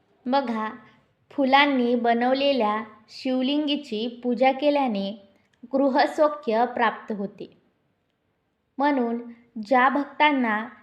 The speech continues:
हे प्राप्त करायचे आहे, त्यांनी फुलांनी बनवलेल्या शिवलिंगीची पूजा करावी.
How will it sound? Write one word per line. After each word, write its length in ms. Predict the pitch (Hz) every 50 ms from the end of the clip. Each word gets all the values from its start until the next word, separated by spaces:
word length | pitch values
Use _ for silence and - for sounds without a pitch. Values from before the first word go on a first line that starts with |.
| _ _ _ -
हे 100 | 262 269
प्राप्त 460 | 269 269 269 277 285 277 277 - - 220 226 262 285 -
करायचे 440 | 254 226 214 214 220 220 214 - 240
आहे, 280 | 226 226 214 190 196 - - _ _ _ _ _ _ _ _ _ _ _ _ _ _
त्यांनी 520 | 277 262 269 269 262 240 214 214 214 214 - - - _ _
फुलांनी 720 | - - 254 254 247 262 277 269 254 233 208 208 214 226 247 - - - _ _ _
बनवलेल्या 880 | 214 233 233 240 240 254 262 269 269 277 269 269 240 208 202 208 220 240
शिवलिंगीची 1040 | 240 - - - 226 226 220 240 240 254 254 254 247 247 - - 196 208 262 - - -
पूजा 260 | 214 202 - 196 185
करावी. 420 | 190 - 202 180 175 175 180 180